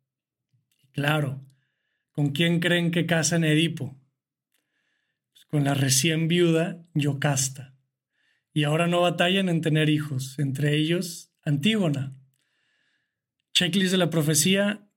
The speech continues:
casarse con su madre, palomita. Aquí es cuando empieza la tragedia de Sófocles,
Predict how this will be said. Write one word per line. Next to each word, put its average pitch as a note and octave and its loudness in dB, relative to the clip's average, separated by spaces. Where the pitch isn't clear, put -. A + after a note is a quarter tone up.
casarse D#3 0
con E3 0
su D3+ 0
madre, F#3 -2
palomita. C3+ -2
Aquí B3+ 0
es G#3 2
cuando A3+ 2
empieza F3+ 0
la G3+ 2
tragedia F3 0
de F3 2
Sófocles, D#3 -4